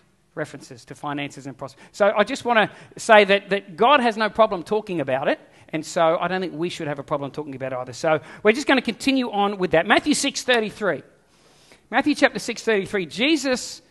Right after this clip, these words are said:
said this. He said, "But seek,"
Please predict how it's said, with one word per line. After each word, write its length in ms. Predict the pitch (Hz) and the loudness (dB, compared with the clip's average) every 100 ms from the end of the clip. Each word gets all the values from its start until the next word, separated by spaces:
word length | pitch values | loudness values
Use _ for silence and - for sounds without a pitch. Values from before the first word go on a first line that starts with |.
| _ | _
said 340 | - - 214 151 | -6 0 0 0
this. 480 | 190 - - - - _ _ _ | -6 -6 -14 -18 -20 _ _ _
He 100 | - | -6
said, 240 | 202 254 214 | 2 4 4
"But 160 | 233 | 0
seek," 580 | - - 285 339 - - | -2 2 4 4 -2 -18